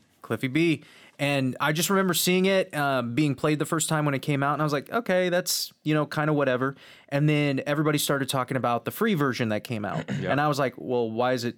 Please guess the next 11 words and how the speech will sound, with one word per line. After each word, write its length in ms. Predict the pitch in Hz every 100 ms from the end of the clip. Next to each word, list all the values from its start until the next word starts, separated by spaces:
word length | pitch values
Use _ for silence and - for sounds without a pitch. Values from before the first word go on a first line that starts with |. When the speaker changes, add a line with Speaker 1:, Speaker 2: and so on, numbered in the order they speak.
| _
Speaker 1:
free 580 | - - 165 139 127 131 _ _
if 420 | - 117 - - -
they, 180 | 113 104 _
they 120 | 117
charge 300 | 113 - 117 -
sixty 260 | 123 -
bucks 180 | 117 113
for 120 | -
the 80 | 117
game?" 280 | 117 117 110
And 220 | 107 101